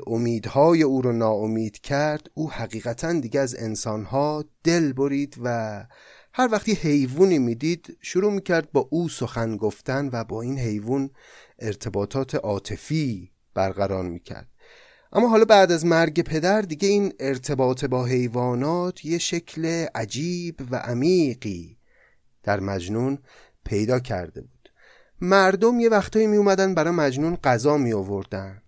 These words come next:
حالا به انگیزه‌های مختلف غذایی رو می‌دادن که او بخوره، منتها خیلی از این غذا نمیخورد. یه لقمه‌ای می‌خورد،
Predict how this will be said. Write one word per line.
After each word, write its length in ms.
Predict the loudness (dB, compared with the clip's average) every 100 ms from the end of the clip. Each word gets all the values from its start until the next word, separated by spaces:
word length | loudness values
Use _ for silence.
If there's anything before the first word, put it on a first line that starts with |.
| _
حالا 220 | 2 2
به 120 | 2
انگیزه‌های 680 | 2 2 2 2 4 6 4
مختلف 800 | 2 0 0 -2 0 0 -2 -8 _ _ _ _
غذایی 380 | 2 4 6 6
رو 100 | 4
می‌دادن 460 | 0 0 0 -2 -2
که 120 | -6
او 120 | -6
بخوره، 460 | -4 -2 0 0 0
منتها 280 | -2 -4
خیلی 380 | -4 0 4 6
از 160 | 6 4
این 100 | 2
غذا 320 | 2 2 2
نمیخورد. 680 | 2 2 0 -2 -4 -4 0
یه 140 | 0
لقمه‌ای 420 | 2 2 2 0
می‌خورد، 420 | 0 -2 0 0